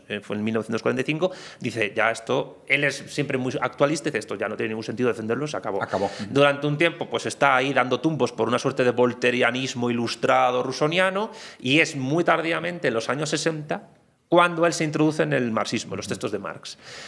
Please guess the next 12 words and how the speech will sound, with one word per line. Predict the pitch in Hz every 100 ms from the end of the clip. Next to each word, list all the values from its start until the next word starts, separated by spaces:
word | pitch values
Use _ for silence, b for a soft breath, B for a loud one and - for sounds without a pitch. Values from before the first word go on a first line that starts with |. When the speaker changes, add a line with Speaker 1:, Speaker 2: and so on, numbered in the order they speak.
| B B B _ -
Speaker 1:
Eh, | 143 139 -
lo | 123 120
que | 113
pasa | 160 143
es | 196
que, | - 196 156 -
eh, | 120 120 113 110 110
Manuel | 113 147
Sacristán, | 185 165 190
que | 123
tiene | 123 131
una | 143 143